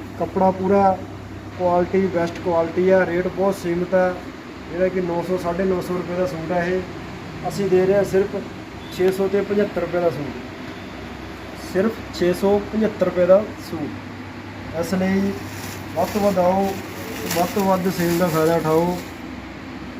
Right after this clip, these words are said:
ਇਸ ਤੋਂ ਇਲਾਵਾ ਦੇਖੋ ਡਿਜ਼ਾਈਨਿੰਗ, ਬਹੁਤ ਸੋਹਣੀ ਡਿਜ਼ਾਈਨਿੰਗ ਹੈ ਵੀ ਪਹੁੰਚਾ ਵਰਕ 'ਚ ਆਈ ਹੈ, ਡੋਰੀਆ ਵਰਕ ਦੁਪੱਟੇ ਵਾਲਾ। ਆਹ ਦੇਖੋ, ਬਹੁਤ ਸੋਹਣੇ ਡਿਜ਼ਾਈਨ ਆ,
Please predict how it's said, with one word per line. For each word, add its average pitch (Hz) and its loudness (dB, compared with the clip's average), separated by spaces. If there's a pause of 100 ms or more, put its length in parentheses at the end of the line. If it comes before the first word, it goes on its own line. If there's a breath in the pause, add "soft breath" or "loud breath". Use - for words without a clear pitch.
(160)
ਇਸ 175 0
ਤੋਂ 196 4
ਇਲਾਵਾ 180 4
ਦੇਖੋ 175 -2
ਡਿਜ਼ਾਈਨਿੰਗ, 165 4 (2750)
ਬਹੁਤ 185 4
ਸੋਹਣੀ 190 6
ਡਿਜ਼ਾਈਨਿੰਗ 170 8
ਹੈ 180 6
ਵੀ 190 8
ਪਹੁੰਚਾ 175 6
ਵਰਕ 170 4
'ਚ 170 2
ਆਈ 165 8
ਹੈ, 165 4 (840)
ਡੋਰੀਆ 160 4
ਵਰਕ 160 2
ਦੁਪੱਟੇ 156 -2
ਵਾਲਾ। 131 0
ਆਹ - -8
ਦੇਖੋ, 120 -6 (2000)
ਬਹੁਤ 208 0
ਸੋਹਣੇ 208 2
ਡਿਜ਼ਾਈਨ 175 2
ਆ, 185 2